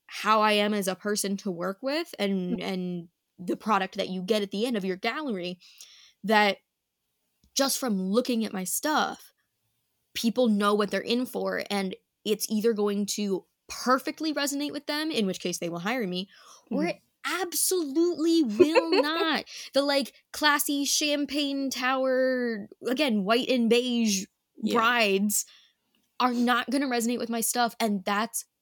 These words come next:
Speaker 1: totally fine.
Speaker 2: Exactly.
Speaker 1: It's fine. And I think that's what the appeal was with you, was I saw your branding and the way that you present yourself and the way that you write your captions and just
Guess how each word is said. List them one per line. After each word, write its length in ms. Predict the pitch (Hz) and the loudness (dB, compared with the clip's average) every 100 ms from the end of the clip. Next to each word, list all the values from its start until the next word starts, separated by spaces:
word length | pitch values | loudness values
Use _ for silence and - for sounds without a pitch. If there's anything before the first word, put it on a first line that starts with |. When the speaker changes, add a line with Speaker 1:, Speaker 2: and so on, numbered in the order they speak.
| - | -16
Speaker 1:
totally 640 | - - 233 226 233 220 | -14 -2 0 2 2 0
fine. 540 | 202 180 175 165 - - _ _ _ _ | -2 -8 -10 -10 -12 -20 _ _ _ _
Speaker 2:
Exactly. 600 | 220 196 196 - 233 240 - - | -8 -6 -10 -10 -12 -12 -14 0
Speaker 1:
It's 300 | 240 240 - | 2 2 -4
fine. 440 | 214 190 185 214 - - - | -2 -4 -4 -8 -12 -18 -4
And 80 | 226 | 2
I 120 | 233 | 2
think 260 | 233 254 226 | 2 -2 0
that's 260 | 208 226 | 0 0
what 80 | 254 | -4
the 100 | 233 | -2
appeal 300 | 214 - 220 | -2 0 0
was 160 | 214 202 | 2 0
with 180 | 208 202 | -2 -2
you, 240 | 226 285 | -2 0
was 140 | 208 202 | 0 -2
I 100 | 208 | -2
saw 440 | - - 208 214 | -2 -2 0 0
your 680 | 214 190 190 190 190 190 185 _ _ _ | 0 0 0 0 0 -4 -6 _ _ _
branding 640 | 262 330 320 202 - 220 - _ - - | 2 2 2 0 -4 -12 -16 _ -20 -8
and 180 | 202 214 | 0 2
the 60 | 208 | 2
way 140 | 220 | 2
that 100 | 220 | 2
you 120 | 214 208 | 0 -4
present 360 | 220 208 240 | -4 -2 0
yourself 260 | 226 214 202 | -2 -4 -4
and 100 | 202 | -4
the 40 | |
way 100 | 190 202 | -2 -2
that 120 | 202 | -2
you 100 | 220 | -4
write 220 | 190 180 | -4 -6
your 100 | 196 - | -8 -10
captions 640 | - 294 - 220 202 185 | -8 -8 -4 -4 -2 -4
and 400 | 175 202 190 185 180 - - - | -4 -2 -2 -4 -10 -18 -20 -12
just 340 | 202 214 - | -2 0 0